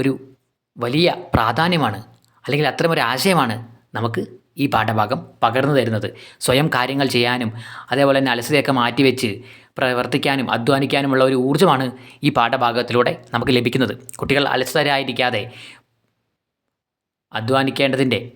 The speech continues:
അതായത് സ്വയം ചെയ്യാൻ പറ്റുന്ന കാര്യങ്ങൾ സ്വയം ചെയ്യേണ്ടതിൻ്റെ പ്രാധാന്യമാണ് ഇവിടെ വ്യക്തമാക്കുന്നത്.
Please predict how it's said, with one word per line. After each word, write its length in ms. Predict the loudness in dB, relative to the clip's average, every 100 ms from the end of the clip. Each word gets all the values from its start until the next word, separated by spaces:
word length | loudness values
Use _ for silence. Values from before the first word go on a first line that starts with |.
| -4
അതായത് 300 | -2 0 0 -2 -4 -14 -2
സ്വയം 220 | 0 2 0
ചെയ്യാൻ 180 | 0 0
പറ്റുന്ന 200 | 2 0
കാര്യങ്ങൾ 240 | 0 0 0
സ്വയം 180 | 2 2 2
ചെയ്യേണ്ടതിൻ്റെ 520 | 2 2 2 0 0 -2 -12 -8
പ്രാധാന്യമാണ് 580 | -2 0 0 0 0 0
ഇവിടെ 160 | 0 -2 -4 -14 -8
വ്യക്തമാക്കുന്നത്. 600 | -6 -2 0 0 -2 -4